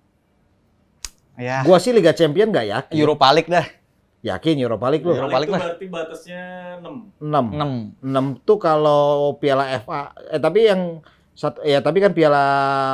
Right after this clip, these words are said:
Speaker 2: Liga udah pasti di tim empat
Speaker 3: Iya.
Speaker 2: besar ya, berarti ya
Speaker 1: Hmm.
Speaker 2: batas terakhirnya enam.
Speaker 1: Piala Liga.
Speaker 2: Yakin lu?
Speaker 1: Yakin dong.
Speaker 2: Lu
Speaker 1: Harus
Speaker 2: siap.
Speaker 1: yakin.
Speaker 2: Dua Manchester.
Speaker 1: Dua
Speaker 2: Liv-,
Speaker 1: Manchester.
Speaker 2: Liverpool emang lagi itulah.
Speaker 1: Ah.
Speaker 2: Nih ya,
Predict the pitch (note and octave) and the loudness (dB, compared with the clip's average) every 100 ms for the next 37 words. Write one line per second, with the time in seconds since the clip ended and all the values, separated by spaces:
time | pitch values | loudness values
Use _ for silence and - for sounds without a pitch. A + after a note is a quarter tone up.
0 | C3 C3 C3 F3 D3 A2+ C3+ A#2+ A#2+ A#2+ | -2 -2 2 4 4 -2 -6 -6 -6 -8
1 | A2+ G#2 G2+ A#2 C3 B2 G#2+ A#2+ G#2+ A2+ | -8 -8 -10 -8 -4 -2 -2 -2 -4 -4
2 | B2 A#2+ G#2+ A2+ A2 G#2 F#2+ G#2 G#2+ A2 | -4 -4 -6 -6 -6 -8 -10 -8 -8 -8
3 | A#2 F#2 D#2+ D2+ _ _ _ _ _ _ | -10 -12 -14 -20 _ _ _ _ _ _
4 | _ _ _ A#2+ A2+ G#2 A2+ _ - B2 | _ _ _ -18 -18 -20 -20 _ -6 -4
5 | A#2 F3+ E3 A2+ _ _ _ _ C#3 F3 | -2 -2 -2 -8 _ _ _ _ 0 0
6 | - A#2+ _ _ _ _ A2 F#2+ C#3 D#3 | 0 -14 _ _ _ _ -16 -2 -2 0
7 | D#3+ - A#2+ G#2+ _ _ _ - B2+ A#2+ | -2 -4 -10 -14 _ _ _ -6 -2 0
8 | B2 G#2 F#2 A#2 G#2 D#2 _ _ _ _ | -2 -4 -8 -8 -8 -12 _ _ _ _
9 | _ C3+ C3 C3 B2 C#3+ C3 - _ - | _ -6 -2 -2 -4 -2 -2 -4 _ -12
10 | F#2+ A2+ D3 B2+ A#2 G#2+ G#2 G#2 G#2+ - | -8 -4 -2 -2 -2 -6 -6 -8 -10 -16
11 | - _ F#2+ A#2+ G2 - A#2+ A2+ A2+ _ | -20 _ -10 -6 -8 -10 -14 -12 -16 _
12 | _ - A#3+ G3 | _ -4 2 2